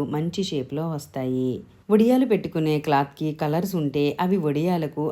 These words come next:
అంటుకునే ఛాన్స్ ఉంటుంది కాబట్టి రంగులేమీ లేకుండా వైట్‌గా ఉన్న క్లాత్‌నే తీసుకోండి. పక్కన పళ్ళెంలో ఎండబెట్టినవి కూర వడియాలు. ఈ వీడియో కూడా మన ఛానల్లో ఉంది, తప్పకుండా చూడండి. ఈ వడియాలు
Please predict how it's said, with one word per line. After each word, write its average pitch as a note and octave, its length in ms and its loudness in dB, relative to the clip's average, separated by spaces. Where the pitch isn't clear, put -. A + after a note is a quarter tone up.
అంటుకునే D#3 480 0
ఛాన్స్ C#3+ 400 -2
ఉంటుంది C#3+ 320 -2
కాబట్టి C3+ 500 -4
రంగులేమీ F#3 640 4
లేకుండా C#3 640 2
వైట్‌గా F#3 500 0
ఉన్న D#3 200 0
క్లాత్‌నే C#3 460 -4
తీసుకోండి. C3+ 680 -2
పక్కన A#3+ 320 4
పళ్ళెంలో D#3 520 4
ఎండబెట్టినవి C#3 800 2
కూర A3 300 4
వడియాలు. C3 560 4
ఈ A3+ 140 6
వీడియో A3 340 6
కూడా E3+ 220 4
మన F3 180 2
ఛానల్లో C#3+ 560 0
ఉంది, C3 240 2
తప్పకుండా D#3 560 0
చూడండి. B2+ 540 0
ఈ C#4 100 6
వడియాలు G#3 460 8